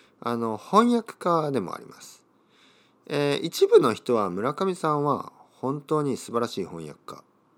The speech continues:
ね、というふうに言っている。で、村上さんの小説は好きじゃないけど、翻訳は好きだという人もいるぐらい、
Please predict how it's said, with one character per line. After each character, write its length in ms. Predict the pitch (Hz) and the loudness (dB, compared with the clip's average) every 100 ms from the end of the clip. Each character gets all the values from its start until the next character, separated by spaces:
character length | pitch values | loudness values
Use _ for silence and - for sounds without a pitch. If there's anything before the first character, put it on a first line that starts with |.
| _ | _
ね、 320 | 113 117 139 135 - - _ - | -10 -8 -8 -10 -20 -20 _ 0
と 240 | - - | 0 0
い 120 | 98 95 | -4 -6
う 120 | 90 | -6
ふ 160 | 90 | -8
う 40 | 82 | -10
に 200 | 71 - _ | -12 -20 _
言 120 | 90 | -14
っ 20 | |
て 300 | - _ 82 | -14 _ -10
い 60 | 73 | -10
る。 140 | 69 - _ _ _ _ _ _ _ _ - _ - | -12 -18 _ _ _ _ _ _ _ _ -20 _ -4
で、 200 | 156 147 | 0 4
村 180 | 151 165 | 6 4
上 220 | 180 170 | 2 0
さ 160 | - | 0
ん 100 | 160 | 2
の 80 | 156 | 0
小 280 | 143 170 214 | -2 -2 -2
説 280 | 220 214 202 | -2 -4 2
は 140 | 185 | 2
好 100 | - | 2
き 160 | - 214 | -4 0
じ 80 | 165 | 2
ゃ 40 | |
な 100 | 127 | 2
い 80 | 113 | 0
け 100 | 107 | 0
ど、 260 | 98 85 - - | 0 -2 -8 -8
翻 220 | 175 165 | -4 -2
訳 200 | 113 - | -4 -6
は 100 | 85 | -8
好 100 | - | -8
き 100 | - | -4
だ 120 | 110 | -4
と 140 | - 135 | 0 4
い 120 | 175 | 6
う 40 | 180 | 6
人 220 | - 139 | 6 2
も 120 | 101 | 4
い 100 | 85 | 0
る 120 | 110 | 0
ぐ 100 | 107 | 2
ら 140 | 110 95 | 2 0
い、 340 | 113 101 82 | -2 -4 -8